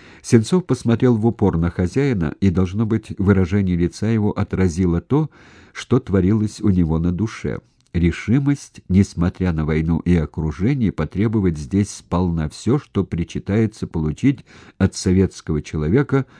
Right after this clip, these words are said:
другому попавшему в беду советскому человеку. "Что смотришь? Не радуюсь вам?" — спросил хозяин. "А чему радоваться?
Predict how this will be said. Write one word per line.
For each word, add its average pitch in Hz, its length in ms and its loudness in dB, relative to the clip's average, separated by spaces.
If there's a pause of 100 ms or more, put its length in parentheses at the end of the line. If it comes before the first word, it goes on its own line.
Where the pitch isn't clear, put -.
(140)
другому 87 720 2
попавшему 101 720 -2
в 73 60 -4
беду 76 420 -2
советскому 85 680 -2
человеку. 62 720 -8 (680)
"Что - 220 2
смотришь? 101 800 0 (420)
Не 90 140 4
радуюсь 143 480 4
вам?" — 73 400 -4
спросил 80 480 -4
хозяин. 76 600 -2 (240)
"А 82 100 -2
чему 110 280 2
радоваться? 95 720 0